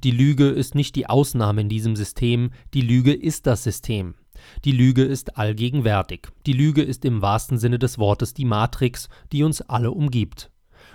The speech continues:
Und ich glaube, der Kaninchenbau ist sehr tief. Tiefer, als wir uns es vielleicht vorstellen können. Was ich mich jedoch gerade wirklich frage,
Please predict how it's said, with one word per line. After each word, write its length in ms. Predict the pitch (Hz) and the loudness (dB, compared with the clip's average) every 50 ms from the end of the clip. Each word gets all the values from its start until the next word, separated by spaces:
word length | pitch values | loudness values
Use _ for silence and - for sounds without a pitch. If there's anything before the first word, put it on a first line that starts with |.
| - - | -8 -4
Und 160 | - 131 156 | -4 -2 -2
ich 120 | 143 - | -4 -4
glaube, 460 | - 143 135 151 170 139 131 143 151 | 0 2 4 4 4 6 4 4 2
der 220 | 143 - 131 117 - | 0 -2 -2 -2 -2
Kaninchenbau 920 | - - 113 113 120 127 151 160 - - 123 107 95 98 95 95 107 127 | -2 -4 -2 0 0 0 0 0 -2 -2 -2 -2 -2 0 0 0 0 -2
ist 200 | - 139 - - | -4 -6 -10 -10
sehr 360 | 123 117 110 117 113 117 110 | -8 -4 0 0 0 0 0
tief. 460 | - - - 101 92 85 - - _ _ - - - - | -2 -8 -10 -10 -10 -10 -12 -16 _ _ -20 -20 -20 -10
Tiefer, 560 | - - - 151 - - 170 147 143 - - - | -4 0 0 0 2 2 2 2 2 0 -2 0
als 200 | 131 127 - - | -2 -2 0 0
wir 140 | 151 143 | -2 0
uns 180 | 156 151 139 - | 0 -2 -2 -2
es 120 | 160 127 | -4 -6
vielleicht 340 | - - 147 147 147 - - | -4 -2 -2 -2 -2 -4 -6
vorstellen 640 | - - 131 123 120 - - - 113 104 101 101 - | -2 2 4 4 4 2 -2 -6 -4 -4 -4 -6 -4
können. 340 | - 113 101 95 - - - _ _ _ _ _ - - - - - - - - | -4 -4 -4 -6 -8 -16 -20 _ _ _ _ _ -20 -20 -20 -20 -20 -20 -8 0
Was 180 | - 127 123 - | 2 2 2 2
ich 160 | 180 - - | 0 0 0
mich 120 | 156 - | 0 0
jedoch 260 | - 131 123 110 - | 2 2 2 2 0
gerade 340 | - - 117 110 113 113 98 | -2 -4 -2 0 0 0 2
wirklich 340 | 107 127 147 - 139 113 - | 2 2 2 2 0 -4 -4
frage, 540 | - - 101 92 92 95 101 113 123 139 | -4 -8 -6 -4 -2 -2 0 0 0 -2